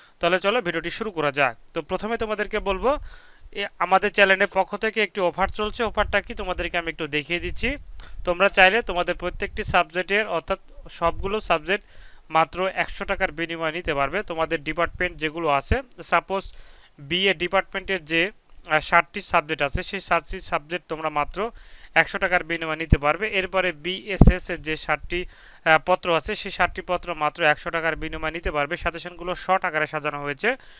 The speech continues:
এই পঁচিশ ছাব্বিশ দিনের মধ্যে তোমরা একটি ভালো প্রিপারেশন নেওয়ার জন্য অবশ্যই এই সাজেশনগুলো ফলো করতে পারো। এছাড়া বিবিএস গ্রুপের, আহ, যে ষাটটি পত্র আছে, সেই ষাটটি পত্র মাত্র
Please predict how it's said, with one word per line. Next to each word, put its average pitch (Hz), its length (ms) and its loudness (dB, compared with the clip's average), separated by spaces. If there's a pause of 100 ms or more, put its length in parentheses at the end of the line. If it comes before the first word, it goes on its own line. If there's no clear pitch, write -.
(200)
এই 180 120 2
পঁচিশ 196 360 -6
ছাব্বিশ 208 300 0
দিনের 202 240 -4
মধ্যে 185 200 -8
তোমরা 190 200 -4
একটি 185 140 -6
ভালো 151 260 2
প্রিপারেশন 185 560 -2
নেওয়ার 147 200 -2
জন্য 175 200 -4
অবশ্যই 185 540 0 (320)
এই 185 80 0
সাজেশনগুলো 180 600 2
ফলো 180 260 4
করতে 147 240 -6
পারো। 131 280 -4 (360)
এছাড়া 220 440 6
বিবিএস 196 600 -2
গ্রুপের, 196 560 0
আহ, 170 80 4
যে 160 180 -2
ষাটটি 175 380 0
পত্র 165 340 -4
আছে, 156 160 -8
সেই 208 160 -8
ষাটটি 190 400 0
পত্র 185 300 -2
মাত্র 175 380 -2